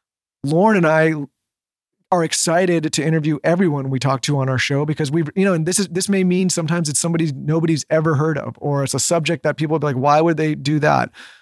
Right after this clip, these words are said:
But it's what keeps us in the seat and motivated as creators to keep going. And I think sometimes you see people burn out because they either start doing something for a brand,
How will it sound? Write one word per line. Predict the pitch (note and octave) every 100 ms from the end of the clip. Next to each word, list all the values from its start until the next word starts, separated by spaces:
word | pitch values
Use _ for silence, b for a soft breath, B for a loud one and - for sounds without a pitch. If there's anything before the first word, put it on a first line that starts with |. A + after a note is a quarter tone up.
| B
But | - E3
it's | -
what | E3+
keeps | - F#3 F#3+ -
us | D#3+ E3
in | E3+
the | C#3+
seat | - D#3 E3
and | C3
motivated | B2+ C3 C#3+ D3 C#3
as | C3
creators | - C#3 C3 D3 -
to | -
keep | C#3+ -
going. | B2+ B2 D3+ E3
And | D3+
I |
think | C3+ D#3
sometimes | - D3 D3+ C#3
you | C#3+
see | - D3+
people | D#3+ C#3
burn | B2 D3 C#3+
out | D#3 D3+ C#3
because | C3 C#3+
they | D3
either | C#3+ C#3+
start | C3+ C#3
doing | B2 C#3+ D#3
something | E3 D#3+ D3+
for | E3+
a | D3+
brand, | C#3+ C3+ C#3 C#3